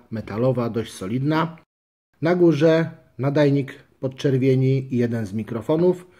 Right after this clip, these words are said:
zaś na dole U S B C, pojedynczy głośnik i hurra, mini jack. Cóż my tu mamy? Charakterystyczną cechą interfejsu emuj jest brak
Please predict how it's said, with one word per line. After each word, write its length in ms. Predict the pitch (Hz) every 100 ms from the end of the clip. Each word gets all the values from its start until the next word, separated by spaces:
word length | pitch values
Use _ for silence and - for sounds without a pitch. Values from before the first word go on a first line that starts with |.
| _ _ _ _ 101
zaś 380 | 131 143 -
na 140 | 123 117
dole 420 | 123 123 127 123 - _ _ _ _ -
U 120 | 208
S 240 | 175 120
B 180 | 107 107
C, 360 | - 147 143 131 - _
pojedynczy 520 | 226 180 139 127 131
głośnik 460 | 117 131 - 135 135 - - _
i 440 | 147 139 135 123 - _ _
hurra, 640 | - 139 160 160 160 151 131 - _ -
mini 260 | 151 147 131
jack. 400 | 123 - - - _ _ _ _ _ _ _ _ _ _ _
Cóż 380 | 175 - - 147
my 160 | 147
tu 160 | 139 135
mamy? 460 | 135 107 80 - _ _ _ _ -
Charakterystyczną 920 | 156 147 143 135 135 240 202 170 143
cechą 480 | - 165 131 147 127
interfejsu 680 | 123 120 147 131 - 127
emuj 360 | 147 151 143 - 110
jest 380 | 123 120 -
brak 460 | - 104 135 139